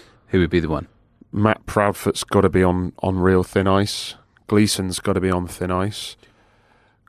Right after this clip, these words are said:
Speaker 2: Cockerell, perhaps, if you, if you redefined his role. Wh-, when he started at Leicester as a hands-on coach, he wa-, before he became director of rugby, he was in charge of the scrum and the line-out. He,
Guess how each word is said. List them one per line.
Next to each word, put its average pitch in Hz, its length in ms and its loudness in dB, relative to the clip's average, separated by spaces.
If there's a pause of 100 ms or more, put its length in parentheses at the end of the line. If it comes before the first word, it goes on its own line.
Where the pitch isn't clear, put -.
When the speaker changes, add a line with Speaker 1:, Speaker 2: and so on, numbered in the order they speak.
Speaker 2:
Cockerell, 139 500 0
perhaps, - 800 -6
if - 200 -6
you, 110 160 0
if - 160 -6
you 113 80 2
redefined 110 600 2
his 104 200 -4
role. 113 320 4
Wh-, 123 240 0
when 120 160 4
he 107 120 -4
started - 560 2
at - 80 0
Leicester 95 440 -2
as 98 180 0
a 101 40 -2
hands-on 104 520 -2
coach, - 640 -2 (520)
he 104 200 0
wa-, 95 260 4
before 113 320 4
he 98 60 4
became 92 440 0
director 92 380 -2
of 90 100 -4
rugby, 98 480 -4 (300)
he 104 160 -4
was 98 140 -2
in 95 100 -4
charge 95 320 0
of 87 80 -8
the 95 60 -4
scrum 98 340 0
and 87 80 -2
the 87 60 0
line-out. 87 500 0 (300)
He, - 160 -10